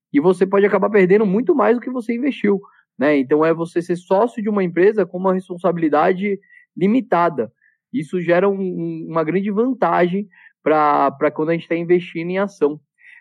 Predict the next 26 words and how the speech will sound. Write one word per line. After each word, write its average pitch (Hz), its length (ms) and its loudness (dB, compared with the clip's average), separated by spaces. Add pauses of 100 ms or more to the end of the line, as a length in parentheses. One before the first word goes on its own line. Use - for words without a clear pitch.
Mas 214 180 2
por 247 220 0
que 285 560 2
emitir 208 480 0
ação 190 400 2
e 202 40 -2
não 196 160 0
pegar 185 300 2
dívida? 131 460 -4 (320)
Tudo 254 160 -6
depende 262 360 -2
do 302 140 -2
custo, 247 560 0 (160)
né, 156 160 2
da 170 160 2
dívida 180 480 0
e, 262 320 0
e 233 60 -4
de 214 100 -6
quanto 226 320 -2
você 262 180 -8
consegue 220 380 -2
captar 196 400 0
vendendo 208 300 0
em - 20 0
ação. 214 400 0